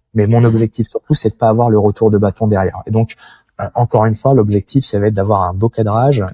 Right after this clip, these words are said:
que demain, effectivement, ce qu'on va prester en avant-vente, ça soit bien iso à ce qu'on va produire demain, euh, au niveau de, de la production, tout simplement. Et donc,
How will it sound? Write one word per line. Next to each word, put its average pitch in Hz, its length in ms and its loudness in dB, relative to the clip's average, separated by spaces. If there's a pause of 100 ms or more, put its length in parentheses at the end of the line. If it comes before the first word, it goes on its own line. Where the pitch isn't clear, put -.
que 104 100 -8
demain, 107 340 2
effectivement, 110 500 -2
ce - 100 -4
qu'on 104 100 -4
va 98 100 0
prester - 520 -2
en 98 180 -2
avant-vente, 107 440 0
ça - 100 -10
soit - 160 -4
bien 104 240 0
iso 120 400 4 (300)
à - 80 -4
ce - 60 -2
qu'on 110 120 -4
va 98 100 2
produire 120 560 0
demain, 110 400 2 (280)
euh, 98 440 -2
au 107 120 -2
niveau 104 280 0
de, 92 320 0
de 95 80 -2
la 95 100 -6
production, 110 580 -2
tout 160 120 -6
simplement. 107 560 0 (300)
Et 107 60 0
donc, 107 120 0